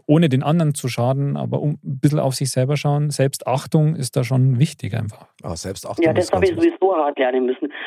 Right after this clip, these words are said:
Speaker 3: Bei mir ist dann immer so, dass sofort mein Körper spinnt. Also, äh, äh, wenn, also wenn ich Nein sagen muss. Und das habe ich jetzt gelernt. Und mir ist es auch lieber, jemand sagt zu mir, „Du Arme, ich kann mit dir nichts anfangen“, als dass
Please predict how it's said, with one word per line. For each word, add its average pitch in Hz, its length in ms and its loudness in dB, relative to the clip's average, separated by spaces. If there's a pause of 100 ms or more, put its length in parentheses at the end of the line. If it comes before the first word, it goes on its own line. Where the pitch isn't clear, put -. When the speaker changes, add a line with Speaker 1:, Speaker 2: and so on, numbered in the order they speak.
(120)
Speaker 3:
Bei 165 100 2
mir 208 200 4
ist 233 100 -2
dann 180 80 2
immer 175 260 4
so, 190 60 4
dass 170 180 0
sofort 143 300 0
mein 135 100 0
Körper 117 300 -4
spinnt. - 340 -10 (600)
Also, 131 300 2
äh, 131 300 2
äh, 131 400 2
wenn, 127 500 0
also 127 220 -2
wenn 127 100 0
ich 131 140 -6
Nein 127 260 -2
sagen 135 300 -2
muss. 127 240 -6
Und 143 80 4
das 147 120 4
habe 147 160 2
ich 170 60 6
jetzt 175 180 -2
gelernt. 139 520 0
Und 151 100 4
mir 156 160 4
ist - 80 -2
es 190 140 0
auch - 160 0
lieber, 165 180 0
jemand 160 360 0
sagt - 180 -6
zu 170 60 -2
mir, 156 100 4
„Du 151 100 2
Arme, 151 360 2
ich 151 60 0
kann 156 120 -2
mit 160 160 0
dir 147 60 2
nichts 151 160 -2
anfangen“, - 520 0 (540)
als 143 200 0
dass 143 120 0